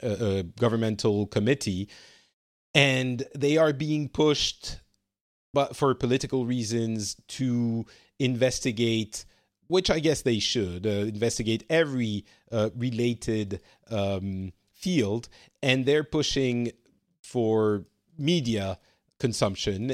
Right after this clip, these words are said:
and gaming and violent games and violent movies and all of this. They had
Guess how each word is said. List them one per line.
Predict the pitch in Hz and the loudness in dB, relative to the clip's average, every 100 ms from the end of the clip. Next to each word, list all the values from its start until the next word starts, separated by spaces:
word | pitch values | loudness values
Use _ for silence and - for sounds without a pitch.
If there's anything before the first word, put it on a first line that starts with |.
| - | -2
and | 123 113 113 104 | -2 0 -2 -2
gaming | 123 131 135 131 127 | 0 2 2 2 2
and | 135 110 | 0 -2
violent | 104 113 117 113 104 | 0 0 0 -2 -2
games | 117 117 | 0 0
and | 107 101 | -2 -2
violent | 104 104 104 107 | -2 -2 -4 -4
movies | 110 101 101 101 98 | -4 -4 -4 -4 -6
and | 98 | -4
all | 101 | -4
of | 95 | -2
this. | 98 92 - - - - _ _ _ _ - - | -2 -4 -6 -12 -20 -20 _ _ _ _ -14 0
They | 165 180 | 4 4
had | 175 135 143 143 135 | 4 2 2 4 4